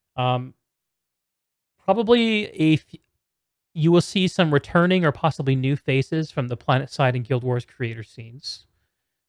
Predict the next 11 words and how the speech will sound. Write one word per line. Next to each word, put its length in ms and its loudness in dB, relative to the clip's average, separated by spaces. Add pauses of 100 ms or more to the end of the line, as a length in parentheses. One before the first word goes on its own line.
Um, 260 -6
nothing 240 2
for 140 -2
sure 260 -4
yet, 300 -6 (100)
but, 200 -12 (380)
um, 380 -14 (140)
it's 100 -14
out 220 -4
there. 320 -8 (1900)
Um, 380 -2